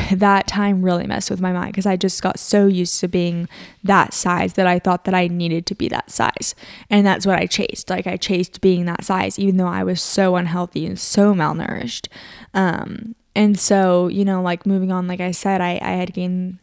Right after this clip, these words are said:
you know, some healthy weight back, which was great. I just didn't see it that way at that time. And then moving to Texas, it kinda led to a binge eating disorder. And I kinda just started putting weight on, putting weight on, putting weight on, because I just,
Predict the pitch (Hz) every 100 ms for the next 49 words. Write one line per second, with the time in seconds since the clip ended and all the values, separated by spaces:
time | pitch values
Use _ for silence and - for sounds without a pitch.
0 | - 196 185 180 - 185 185 185 208 202
1 | 196 190 185 - 185 185 180 - 262 262
2 | 185 185 196 - 196 - - 208 190 175
3 | - 185 175 180 175 175 - - 175 165
4 | 196 - - - - - 190 196 190 180
5 | 180 185 196 190 - 180 180 - 185 185
6 | 175 175 180 180 185 180 180 185 185 180
7 | - - - - 175 180 - 185 180 190
8 | - 185 175 175 - 180 180 180 180 -
9 | 196 - 190 180 180 175 - 190 - 190
10 | 185 180 190 208 214 208 185 170 175 180
11 | 165 -